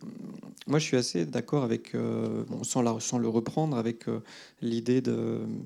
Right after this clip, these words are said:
que développe, euh, Tom Regan, euh, quand il, euh, il définit ce qu'est un sujet d'une vie pour lui.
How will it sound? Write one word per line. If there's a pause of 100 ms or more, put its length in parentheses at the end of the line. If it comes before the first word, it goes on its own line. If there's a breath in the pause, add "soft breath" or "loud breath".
(240)
que
développe,
euh,
Tom
Regan,
euh,
quand
il,
euh, (400 loud breath)
il
définit
ce
qu'est
un
sujet
d'une
vie
pour
lui.